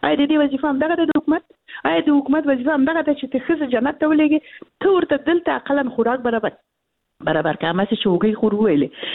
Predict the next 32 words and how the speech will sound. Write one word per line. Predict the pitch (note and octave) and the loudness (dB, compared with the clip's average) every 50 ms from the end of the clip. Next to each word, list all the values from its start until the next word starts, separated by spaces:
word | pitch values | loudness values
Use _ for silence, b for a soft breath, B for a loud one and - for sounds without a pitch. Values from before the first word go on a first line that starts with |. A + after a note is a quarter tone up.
| B B B | B B B
ته | - B3+ | -2 0
چې | B3+ | 0
ګورې | C4+ C#4 D#4 D4+ C#4 | 2 2 2 2 2
چې | - B3+ B3 | 0 0 0
څونه | - D4 C#4 B3 | 0 2 0 0
کونډې | B3+ C#4 C#4 C4+ C#4 | 0 2 2 2 2
موږ | A#3 G3+ F#3 E3+ | 2 0 0 0
لرو، | D#3+ E3 - - - - B B B B B - - | 0 0 -2 -4 -4 -6 B B B B B -6 -2
څونه | D#4 D#4+ D4+ C4 | 0 2 2 2
بې | - A3+ G#3+ G#3+ G#3+ | 2 0 0 0 0
سرپرسته | A3+ G3+ G3 - G#3 A#3 D4 C#4+ - B3 | -2 -4 -2 -2 -2 -2 -2 -2 -2 -2
ښځې | A#3 - D4+ C#4+ D#4 C#4 | -2 0 0 2 4 4
لرو. | G#3 D3+ - - - _ _ B B B B B B - | 2 2 0 -4 -10 _ _ B B B B B B -2
ته | C#4 C#4 - - - _ - - G#3+ | -2 -2 -2 -6 -18 _ -10 -6 -2
په | B3 | 0
دې | B3+ C4+ | 2 2
بد-، | B3+ A#3 D4+ C#4+ B3 A#3 | 2 4 2 2 2 0
بدبختي | B3+ A#3+ A#3+ A#3+ A#3 - - - | -2 -2 -2 -4 -6 -4 -4 -4
کې | C#4 - B3 | -2 0 2
میلیون | A#3+ A#3 B3 D4 C#4+ | 2 4 4 4 4
میلیون | C#4 C#4 C4+ C4+ C#4 C4 | 4 4 4 4 2 2
خلک | - C#4 C#4 C4 | 0 0 2 2
لاړل | C4 C4 C4+ B3+ A#3+ A#3+ | 2 2 2 0 0 -2
پاکستان، | A#3 A3 G#3 - - B3+ B3 A#3 | -2 -4 -4 -4 -4 -2 -2 0
ایران | G#3+ G#3+ A3+ A3+ | 0 0 -2 -2
ته، | A3 F#3+ | -2 -4
خصوصاً | F3+ - A#3 - - E4+ | -6 -8 -6 -2 0 2
نارینه | E4+ C#4+ B3+ A#3 A3 A3+ A#3 C4 C4+ | 4 4 4 2 2 0 0 0 0
لاړل | B3 G3+ F3+ F3 F3 E3+ - | 0 0 2 0 0 -2 -2
کار | - C4 C4 - | -2 -2 -2 -2
ته، | - - - - - _ - | -4 -6 -8 -10 -8 _ -2
ډوډۍ | F#3+ - C4+ C4 A#3+ | 0 2 2 2 2